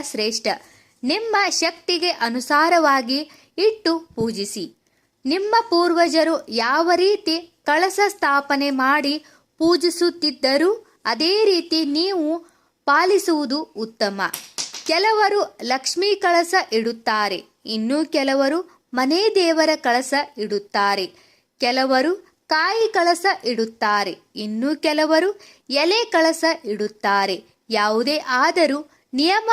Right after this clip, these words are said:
ಪಾಲಿಸುವುದು ಉತ್ತಮ. ಒಂದು ವೇಳೆ ನೀವು ಲಕ್ಷ್ಮೀ ಕಳಸ ಇಡುವುದಾದರೆ ಕಳಸಕ್ಕೆ ಮಾಂಗಲ್ಯ ಹಾಕಲೇಬೇಕು. ಮಾಂಗಲ್ಯ ಇಲ್ಲದಿದ್ದರೆ ಅರಶಿನದ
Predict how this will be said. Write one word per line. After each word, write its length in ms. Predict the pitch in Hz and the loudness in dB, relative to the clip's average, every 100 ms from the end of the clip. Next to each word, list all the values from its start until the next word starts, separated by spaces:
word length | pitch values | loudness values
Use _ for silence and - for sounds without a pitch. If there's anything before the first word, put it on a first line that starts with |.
| 440 | 2
ಪಾಲಿಸುವುದು 760 | 311 277 254 247 254 247 269 349 _ | 4 2 0 -2 -4 -4 -6 -8 _
ಉತ್ತಮ. 420 | 220 220 - 185 185 - _ _ _ _ - | -12 -10 -6 -6 -8 -16 _ _ _ _ -4
ಒಂದು 340 | 254 359 508 508 | 0 0 4 4
ವೇಳೆ 320 | 403 330 330 339 240 | 6 4 2 0 -2
ನೀವು 280 | 254 294 302 | -2 0 2
ಲಕ್ಷ್ಮೀ 420 | 285 233 - 311 359 | 2 0 -4 -2 -2
ಕಳಸ 360 | 370 311 311 330 311 | 0 0 0 0 0
ಇಡುವುದಾದರೆ 800 | 247 247 254 233 226 214 208 247 - - | 0 0 0 0 -2 0 0 -2 -6 -4
ಕಳಸಕ್ಕೆ 600 | 269 285 285 403 403 311 339 - _ _ - | -2 -2 0 -2 -2 -4 -4 -8 _ _ -4
ಮಾಂಗಲ್ಯ 640 | 220 254 302 370 359 285 285 | 0 0 2 2 2 2 0
ಹಾಕಲೇಬೇಕು. 960 | 220 196 190 214 233 247 208 196 196 175 - _ _ - | -2 -2 0 -2 0 0 0 -2 -4 -12 -12 _ _ -8
ಮಾಂಗಲ್ಯ 560 | 220 233 254 294 349 349 277 | -2 0 0 0 2 0 -2
ಇಲ್ಲದಿದ್ದರೆ 800 | 262 302 330 320 339 - 330 302 311 - 233 | -2 0 2 2 -2 0 0 2 -2 -6 -6
ಅರಶಿನದ 600 | 277 381 359 359 359 | -2 -2 0 0 2